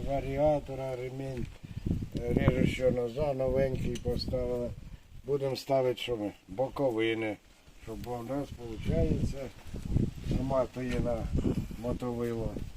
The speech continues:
М, е, ну, ш-, ш-, соняшник наматує, коротше. А чого це так і було?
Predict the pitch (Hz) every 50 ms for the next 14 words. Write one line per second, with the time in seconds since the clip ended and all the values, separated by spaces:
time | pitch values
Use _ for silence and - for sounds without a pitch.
0 | - - - - - - - - - - - - - - 50 - - - - -
1 | 110 107 110 107 104 104 101 101 98 - - - - - - - - - - -
2 | - 143 123 107 98 - - - - - - - - - - - - - - -
3 | - - - - - - - - - 170 170 160 139 120 131 143 - - - 135
4 | 131 - - - - - - 110 110 - 113 110 107 107 - - 110 - - -
5 | 98 95 - - - - - - - 104 101 - 98 95 98 98 92 113 107 -
6 | 117 107 104 117 110 120 127 123 110